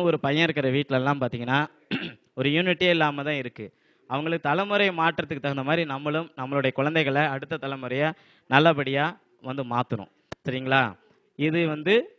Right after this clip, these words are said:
நவீன கால திருமண பொருத்தம் அப்படிங்கிற ஒரு விஷயம் போட்டிருக்கோம். ஆஹ், இந்த பதினெட்டாவது குபேர கலச அறக்கட்டளையுடைய மாதாந்திர கருத்தரங்கில் என்னை பேச வைத்து அழகு பார்த்த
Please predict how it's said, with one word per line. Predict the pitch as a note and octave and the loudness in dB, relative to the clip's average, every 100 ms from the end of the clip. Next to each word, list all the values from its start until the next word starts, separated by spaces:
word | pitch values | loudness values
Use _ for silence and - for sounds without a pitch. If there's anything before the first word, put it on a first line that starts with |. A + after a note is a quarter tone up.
| _ - | _ 0
நவீன | C#3 D#3 G3+ F#3+ | 2 4 2 0
கால | F3 D3 | 2 0
திருமண | C#3 C#3+ D3+ D#3 | 0 -2 0 0
பொருத்தம் | C#3 C3 B2 C#3 B2+ A2 | 0 -4 -2 -4 -4 -8
அப்படிங்கிற | B2 B2+ C#3+ D3 C#3 | -4 -2 -2 -2 -4
ஒரு | B2 | -6
விஷயம் | A#2 - C3+ B2+ A2+ G#2+ G#2 G#2 - | -8 -4 -4 -4 -6 -12 -14 -16 -2
போட்டிருக்கோம். | C3 C3+ B2 E3 G#3 _ _ - _ _ | -2 0 2 0 0 _ _ -20 _ _
ஆஹ், | C3+ C3+ C3 C3 B2+ - _ _ _ _ _ _ _ _ _ _ _ _ _ _ _ _ _ _ _ _ _ _ _ _ | -4 -2 -2 -4 -8 -12 _ _ _ _ _ _ _ _ _ _ _ _ _ _ _ _ _ _ _ _ _ _ _ _
இந்த | C#3 C#3 C#3 | -8 -2 0
பதினெட்டாவது | C#3 D#3 F3+ F3 F3 E3 D#3+ D#3 C3+ | 2 0 2 2 2 4 4 2 2
குபேர | C3+ D3+ E3 | 0 4 4
கலச | D3+ C#3 C3 C3 | 4 0 0 0
அறக்கட்டளையுடைய | C3 C#3+ C3 C#3 C3 B2+ A#2+ | 0 -2 -2 0 0 0 -2
மாதாந்திர | B2 C#3+ C#3+ C3+ | -2 -2 -2 -4
கருத்தரங்கில் | B2 B2 A#2+ B2+ B2+ C#3+ - - - - _ _ C3+ | -4 -6 -4 -4 0 -2 -2 -12 -20 -20 _ _ -4
என்னை | C3 C3+ | -2 0
பேச | C#3+ D#3+ D#3 | 0 -2 -2
வைத்து | C#3+ C#3 D3 | -2 0 2
அழகு | C3 C3+ C#3+ | 4 4 2
பார்த்த | B2 B2+ - | -2 -6 -2